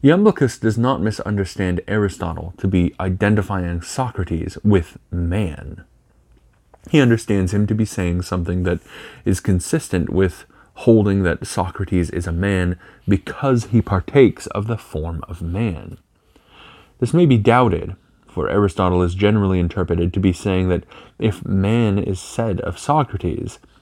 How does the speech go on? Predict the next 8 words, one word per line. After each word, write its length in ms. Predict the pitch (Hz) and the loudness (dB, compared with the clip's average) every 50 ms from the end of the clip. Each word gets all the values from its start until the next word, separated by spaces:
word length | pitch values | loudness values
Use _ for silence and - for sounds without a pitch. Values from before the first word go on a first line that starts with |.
| _ - | _ -2
that 260 | 104 104 98 - - | 0 0 0 0 -2
means 380 | - 101 98 95 90 90 90 92 | -2 0 2 2 2 0 0 -2
that 200 | 95 76 - - - _ _ _ _ - | -2 -4 -6 -6 -12 _ _ _ _ -2
man 560 | 92 90 104 127 120 90 80 82 85 87 - _ _ - | 2 2 4 4 4 2 0 -2 -4 -6 -6 _ _ -2
does 260 | 92 87 87 87 - | 0 0 0 0 -2
partially 580 | - - - 82 82 87 - - 73 - - | -4 -6 -4 -4 -4 -4 -4 -6 -6 -6 -6
identify 680 | - - 80 - - 104 123 110 101 - 90 82 82 87 | -6 -6 -4 -2 0 2 2 2 0 -2 -4 -8 -10 -10
him. 300 | 87 - - - 101 | -12 -12 -12 -12 -14